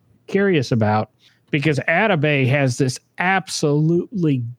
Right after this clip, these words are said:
gorgeous humidor, um, that's now available for orders, well, starting tomorrow, I think, uh, start on Friday. Um, they're four grand. They come with sixty Atabey cigars in it,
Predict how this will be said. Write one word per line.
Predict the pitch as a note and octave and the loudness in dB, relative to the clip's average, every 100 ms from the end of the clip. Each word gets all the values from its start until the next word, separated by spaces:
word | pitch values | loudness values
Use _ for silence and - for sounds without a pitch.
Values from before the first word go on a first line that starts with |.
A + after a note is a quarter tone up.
| - | -4
gorgeous | D3 E3 F#3+ B2+ A2 F#2+ - - - _ _ _ _ _ | 0 2 0 0 -2 -4 -10 -12 -16 _ _ _ _ _
humidor, | D#3 D#3+ D3 B2+ A#2 A#2 A2 - _ _ - | -2 0 2 0 0 -2 -4 -8 _ _ -4
um, | A#2+ G#2+ G#2+ G#2 - _ - | -2 -4 -8 -12 -16 _ -4
that's | C3+ A#2+ - | -2 -2 0
now | C3+ C3 | 0 0
available | A2+ B2+ A#2+ B2 A#2+ A2+ | 0 0 2 0 0 -2
for | C3 - | -4 -2
orders, | C3 A#2 A2+ A2 - | 0 0 0 0 -2
well, | B2 A2+ | -2 -2
starting | A2 - C3 A2+ A2 A#2 B2 _ _ _ _ _ | -2 -2 0 2 0 0 -4 _ _ _ _ _
tomorrow, | - A#2+ A2+ A#2+ B2 C3 D#3 F3 F#3 G3 - _ _ _ - | -4 0 0 0 0 0 0 -2 -2 -4 -8 _ _ _ -6
I | - | -4
think, | A#3 E3+ A3 - - D3+ | -2 -6 -6 -10 0 2
uh, | C3+ B2+ | 2 0
start | - D#3+ D#3+ C#3 | 0 0 2 0
on | C3+ B2 | -2 0
Friday. | D3 C#3+ A#2 G2+ - _ _ _ - | 0 0 0 -2 -6 _ _ _ -4
Um, | B2+ A#2+ A#2+ | 0 0 0
they're | C3+ | 0
four | B2+ F3+ E3 D3 | -2 0 0 0
grand. | C#3 D#3 D3+ C3 C3 C#3+ B2+ _ _ _ _ - | 0 0 2 2 2 0 -2 _ _ _ _ -6
They | C#3 | -4
come | C3 D3 C#3 | -2 0 0
with | B2+ | -2
sixty | - F3+ - - D#3 | -2 -4 -4 -4 -2
Atabey | D3 D3+ C#3+ C#3 C#3 | 0 0 0 0 0
cigars | - C#3+ C3+ C#3 C#3+ D3+ A#2 | 0 -2 0 0 2 0 0
in | A2+ G2+ | -2 -2
it, | A#2+ | -2